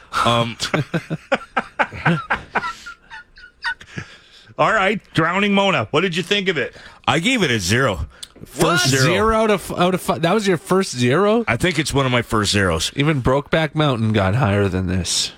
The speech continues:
Speaker 1: I wasn't allowed to rate zero on Brokeback <laughs> Mountain, and that, 'cause that was th-, 'cause that was the old rating system where, uh,
Speaker 3: Oh.
Speaker 1: where, uh,
Speaker 2: We weren't allowed to put
Speaker 1: where
Speaker 2: zeros
Speaker 1: five
Speaker 2: or
Speaker 1: were
Speaker 2: something. I can't remember.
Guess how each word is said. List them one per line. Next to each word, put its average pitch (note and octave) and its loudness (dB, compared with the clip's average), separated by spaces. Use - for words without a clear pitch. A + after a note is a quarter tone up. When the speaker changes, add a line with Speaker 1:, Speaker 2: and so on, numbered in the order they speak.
Speaker 1:
I A#2 2
wasn't C#3+ 0
allowed B2+ 2
to B2+ 2
rate G#2 0
zero F#2+ 2
on F2+ 2
Brokeback F2+ 0
<laughs> - -
Mountain, F2+ -2
and F2 -2
that, F2 -2
'cause - 0
that B2+ 0
was B2+ -2
th-, - -4
'cause B2+ 0
that C#3+ 0
was C#3 -2
the C3+ 2
old B2 2
rating G2+ 0
system G2 0
where, F#2+ 0
uh, G#2 2
Speaker 3:
Oh. G#2+ 2
Speaker 1:
where, G2 0
uh, G2 0
Speaker 2:
We B2 0
weren't C3 2
allowed C3 2
to A2+ 0
put G#2+ 0
Speaker 1:
where B2+ 2
Speaker 2:
zeros A#2+ 2
Speaker 1:
five D#3+ 2
Speaker 2:
or F#2+ -4
Speaker 1:
were G2+ -2
Speaker 2:
something. G2+ 2
I G2+ 0
can't A2+ 0
remember. F#2 0